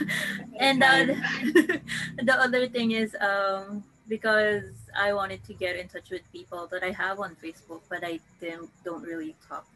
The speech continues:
Speaker 1: to, or I'm scared to reach out to 'cause I'm not sure if there's a topic we could really talk about. So yeah,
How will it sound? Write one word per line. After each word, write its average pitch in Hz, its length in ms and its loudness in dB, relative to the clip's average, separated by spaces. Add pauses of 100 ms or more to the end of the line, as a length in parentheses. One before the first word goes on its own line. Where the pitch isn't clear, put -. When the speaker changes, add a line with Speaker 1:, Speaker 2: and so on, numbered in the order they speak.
Speaker 1:
to, 320 260 -10
or 196 220 -2
I'm 190 200 -8
scared - 440 -12
to 190 140 -10
reach 175 240 -14
out 160 200 -4 (100)
to 170 220 -12
'cause 160 380 -12 (1000)
I'm 208 140 0
not 185 200 -2
sure 185 120 -4
if 175 120 -6
there's 175 260 -6
a 175 60 -10
topic - 480 -8
we 165 200 -6
could - 260 -12
really 156 280 -8
talk 143 280 -12
about. 320 380 -8 (1200)
So 240 160 -4
yeah, 190 260 0